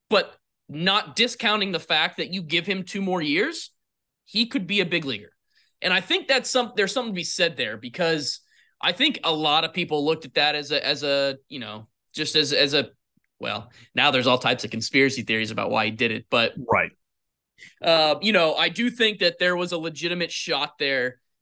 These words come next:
Speaker 1: just because of the fact that he's an elite athlete. And I think we've talked about that. The,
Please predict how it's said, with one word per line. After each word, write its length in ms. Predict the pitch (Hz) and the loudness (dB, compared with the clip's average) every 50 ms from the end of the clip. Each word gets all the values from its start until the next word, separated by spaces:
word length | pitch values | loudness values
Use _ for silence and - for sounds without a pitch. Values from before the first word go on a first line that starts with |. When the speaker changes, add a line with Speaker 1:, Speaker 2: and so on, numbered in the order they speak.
| _ _ _ | _ _ _
Speaker 1:
just 460 | - - 170 180 190 190 - - _ - | -4 0 0 0 0 0 -4 -10 _ -10
because 380 | 180 175 - - 180 175 170 | -10 -8 -4 -2 0 0 0
of 80 | 196 185 | 0 -2
the 80 | 185 | -4
fact 300 | 185 - - 131 127 147 | -4 -4 -2 -2 -2 -2
that 100 | - 160 | -2 -4
he's 120 | 160 160 165 | -4 -2 -2
an 40 | 170 | -2
elite 200 | 165 180 185 170 | 0 0 0 0
athlete. 420 | 170 160 160 - - 127 117 - | 0 -2 -4 -8 -6 -6 -6 -4
And 80 | - 123 | -4 -6
I 60 | 131 | -4
think 220 | 123 - 165 160 165 | -2 -2 -2 -2 -2
we've 180 | 156 151 - | -4 -4 -4
talked 260 | - - 139 147 147 | -2 -2 -4 -4 -2
about 280 | - 143 143 135 131 - | -2 -2 -2 -2 0 2
that. 220 | 143 139 143 - - - - - _ _ _ _ _ _ _ _ _ - | 2 2 2 2 0 -6 -20 -20 _ _ _ _ _ _ _ _ _ -8
The, 320 | 190 139 - 135 139 - | -4 -2 0 0 0 -2